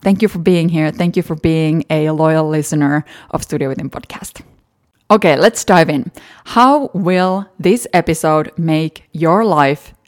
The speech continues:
better? Number one episode, the pilot episode, Inner Glow, the glow that changed my life. Okay,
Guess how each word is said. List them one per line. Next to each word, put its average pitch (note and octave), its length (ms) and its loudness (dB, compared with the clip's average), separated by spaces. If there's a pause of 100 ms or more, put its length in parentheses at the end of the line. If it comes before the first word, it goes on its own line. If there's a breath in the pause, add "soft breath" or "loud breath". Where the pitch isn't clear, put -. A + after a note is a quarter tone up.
(160)
better? - 240 -2 (880 loud breath)
Number A3 340 6
one D3+ 320 2 (160)
episode, - 540 -6 (240)
the - 80 2
pilot A3+ 400 2
episode, D3+ 600 -2
Inner A#3 240 6
Glow, D3+ 500 0
the F3 120 -2
glow F3+ 340 4
that - 180 -6
changed D3 360 -2
my C#3+ 140 -2
life. G#2 360 -8 (680)
Okay, - 500 -10